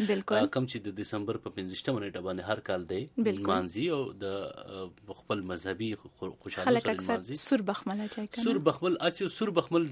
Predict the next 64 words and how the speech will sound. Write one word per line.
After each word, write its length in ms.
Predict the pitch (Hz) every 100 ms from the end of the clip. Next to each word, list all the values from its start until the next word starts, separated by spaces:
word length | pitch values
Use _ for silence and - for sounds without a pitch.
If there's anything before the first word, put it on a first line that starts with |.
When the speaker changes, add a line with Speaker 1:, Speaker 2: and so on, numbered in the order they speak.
| 147
Speaker 2:
زه 20 |
حیران 240 | 139 139 170
وم 100 | 160
چې 100 | -
ولې 260 | 123 160 156
دی 20 | 151
اچوي. 260 | 147 147
نو 140 | 131 104
د 100 | 104 113
ما 60 |
ته 100 | 120
اوس 180 | 131 160
پته 180 | 131 127
ولګه 280 | 123 127 123
چې 40 | -
یو 140 | 117
خو 80 | 113
دا 120 | 110
بخمل 380 | 107 - 135 156
دی، 60 | 135
سور 220 | - 160
د 180 | 135 113
هغې 80 |
سره 200 | 123 107 98 147
رنګ 80 | 170
دی 100 | 131 -
Speaker 1:
مهم. 280 | 226 208 247
Speaker 2:
او 120 | 277
سپینه 300 | - - 131
پټې 260 | 123 131 135
پې 80 | 131 120
تاو 80 | 113
کړي. 180 | 117
او 80 | 110
بل 120 | 101
دا 140 | 117 123
چې 100 | 127
بخمل 380 | - - 127 123
دی 100 | 107
تاوده 320 | - 92 110
دي، 140 | 120
نو 160 | 98 104 - - -
اکثره 380 | 98 - 131 120
د 40 | 107
دې 80 | 107 104
چې 60 | 104
کم، 100 | 95 92 - - 92
آه، 140 | 95 98 87 87
ج-، 120 | 104 95
ماشومان 440 | 98 - 104 110
د 80 | 104
پاره 240 | 101 104 98
یې 40 |
سرې 120 | - 98
جامې 220 | 98 95 87
جوړې 160 | 95 87
کړې 140 | 98 90
وي 100 | 90
د 80 | 85
کرسمس. 540 | - 92 - - -
Speaker 1:
بالکل. 360 | - 208 208 -
Speaker 2:
یا 100 | 156
هغه 140 | 160 135
کم، 220 | 139